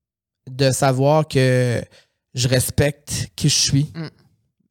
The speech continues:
Speaker 2: C'est bien.
Speaker 1: Et, euh, je, je respecte mes limites, je respecte mes, qu-, quand je dis non, c'est non. Quand
Speaker 2: Mhm.
Speaker 1: j'ai envie de dire oui, je dis oui. Quand, tu sais.
Speaker 2: Ouais, parce que sinon, à force de dire oui à tout, tu t'épuises. Puis
Speaker 1: Mhm.
Speaker 2: t'as plus de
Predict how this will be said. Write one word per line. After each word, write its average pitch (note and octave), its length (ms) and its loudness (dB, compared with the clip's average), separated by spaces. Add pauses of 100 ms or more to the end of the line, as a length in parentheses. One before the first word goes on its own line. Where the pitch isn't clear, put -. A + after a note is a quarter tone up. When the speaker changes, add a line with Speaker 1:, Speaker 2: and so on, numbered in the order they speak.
(400)
Speaker 2:
C'est - 160 -12
bien. B2+ 220 -8
Speaker 1:
Et, B2+ 280 2
euh, A#2+ 320 4 (800)
je, - 220 -4
je A#2+ 220 0
respecte B2+ 340 0
mes C#3 80 2
limites, C3 380 0
je D3 60 0
respecte C3 380 -2
mes, B2 320 -2
qu-, - 120 -12 (100)
quand C#3 180 0
je C3 80 -2
dis B2+ 160 -12
non, B2+ 200 0
c'est C#3 180 -4
non. B2 380 -4
Quand C3 200 0
Speaker 2:
Mhm. C3 40 0
Speaker 1:
j'ai B2+ 100 0
envie A#2+ 180 0
de B2 60 -10
dire C3 140 -2
oui, C3 120 0
je B2+ 120 -4
dis B2+ 100 -6
oui. B2 380 0
Quand, A#2 380 -6
tu - 120 -16
sais. B2 220 -2
Speaker 2:
Ouais, F3 120 -4
parce F3 200 -6
que D#3 100 -8
sinon, D#3+ 320 -6
à D#3 80 0
force D#3 180 -8
de D3+ 80 -8
dire D3 200 -4
oui D#3+ 120 -2
à C#3+ 80 0
tout, E3 140 -12
tu - 140 -16
t'épuises. C3 580 -8
Puis D3 220 -4
Speaker 1:
Mhm. C3+ 60 -4
Speaker 2:
t'as C3+ 100 2
plus - 140 -8
de - 40 -14